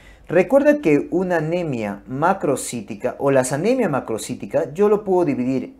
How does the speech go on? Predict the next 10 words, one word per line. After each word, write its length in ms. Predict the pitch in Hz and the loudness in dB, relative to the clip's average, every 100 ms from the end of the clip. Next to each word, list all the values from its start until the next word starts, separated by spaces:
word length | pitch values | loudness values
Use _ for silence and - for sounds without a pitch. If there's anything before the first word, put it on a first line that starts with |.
| - | -8
en 300 | 139 107 101 - | -6 -8 -12 -12
megaloblásticas 1600 | 123 135 208 247 180 127 107 110 107 - - 101 113 208 - - _ _ _ _ - - _ - | -8 -2 2 4 4 2 0 0 -2 -2 -10 -6 -4 -4 -8 -20 _ _ _ _ -20 -20 _ -4
o 120 | 117 | 0
en 380 | 117 113 113 123 | 0 -2 -8 -4
no 420 | 160 233 135 - - | 6 6 6 0 -14
megaloblásticas. 1400 | 101 110 110 98 98 98 95 82 - - - - - - _ _ _ _ _ _ - | -12 -8 -4 -2 0 -2 -4 -6 -8 -18 -20 -20 -20 -20 _ _ _ _ _ _ -8
Así 300 | 113 - 233 | -4 -2 0
lo 140 | 180 | 2
puedo 180 | 156 139 | 4 4
dividir. 400 | 104 82 76 | 2 -6 -14